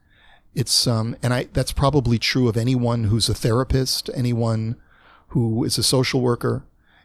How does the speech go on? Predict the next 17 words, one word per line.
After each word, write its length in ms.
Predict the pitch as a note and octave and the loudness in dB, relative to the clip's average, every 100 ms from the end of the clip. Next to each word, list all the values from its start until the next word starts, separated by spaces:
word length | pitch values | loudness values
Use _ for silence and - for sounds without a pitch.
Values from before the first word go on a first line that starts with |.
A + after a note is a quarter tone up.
| - | -4
You 140 | B2 | -2
have 260 | - D#3 - | 0 -2 -2
to 80 | C#3 | 0
be 160 | A#2+ | 0
very 320 | G#2+ A#2 B2+ | 2 2 2
invested 540 | A#2+ A2+ A#2+ - - A2+ | 2 2 0 0 -2 -2
emotionally 720 | G#2+ A2+ B2+ - C#3 D3 D3 - | 0 0 0 -2 -2 -2 -2 -4
at 160 | A#2 | -4
the 80 | - | -2
moment 520 | A2 G#2+ A#2 E3+ - - _ _ _ _ _ _ _ _ _ - | 0 0 -2 -4 -6 -14 _ _ _ _ _ _ _ _ _ -4
and 160 | A#2 | 0
then 180 | A2+ A2+ | 0 2
know 120 | A#2 | 2
when 180 | A#2 A2 | 2 0
to 100 | - | -2
pull 220 | - A#2+ | 0 0
back. 420 | G#2 G2 - - | 0 -4 -6 -16